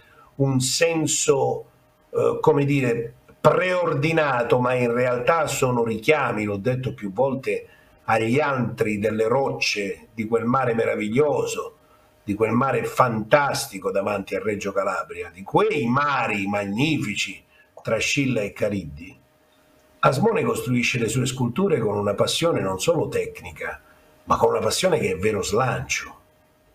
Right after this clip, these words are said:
Perché vediamo stasera prima un'opera di Asmone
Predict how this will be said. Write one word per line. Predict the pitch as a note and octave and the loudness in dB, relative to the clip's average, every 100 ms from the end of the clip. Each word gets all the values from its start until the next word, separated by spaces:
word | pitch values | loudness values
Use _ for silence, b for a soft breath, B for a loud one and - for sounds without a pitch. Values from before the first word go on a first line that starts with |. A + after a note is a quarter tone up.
| _ _ _ B B B - | _ _ _ B B B 0
Perché | - C4 - B3 G3 | 4 6 4 2 2
vediamo | C3+ C3+ C3+ D3 D3 C#3 B2 A#2 B2 | 0 2 2 2 2 0 0 -2 -4
stasera | - - C3 B2+ D#3+ D3+ B2 G#2 G2+ - | -6 4 4 4 2 2 0 -2 -6 0
prima | F3 G#3 G#3 F3+ D#3+ C#3+ C#3+ D#3+ | 2 2 2 0 0 -2 -4 0
un'opera | D3+ E3 E3 C#3+ C3 | 2 2 2 2 2
di | B2+ | 0
Asmone | B2 B2+ C#3+ C#3 B2 A2 | 0 0 0 0 0 -2